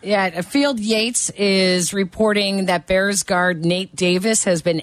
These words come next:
added to the game status report for tomorrow's game against Tampa Bay, and he is now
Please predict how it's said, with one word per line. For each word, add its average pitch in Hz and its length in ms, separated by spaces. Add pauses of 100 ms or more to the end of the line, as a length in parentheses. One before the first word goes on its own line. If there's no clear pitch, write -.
added 175 500
to 175 420
the 156 100
game 170 360
status 190 540
report 185 440
for 165 200
tomorrow's 175 540
game 165 240
against 160 420 (280)
Tampa 185 320
Bay, 175 480
and 170 140
he 175 180
is 175 200
now 165 340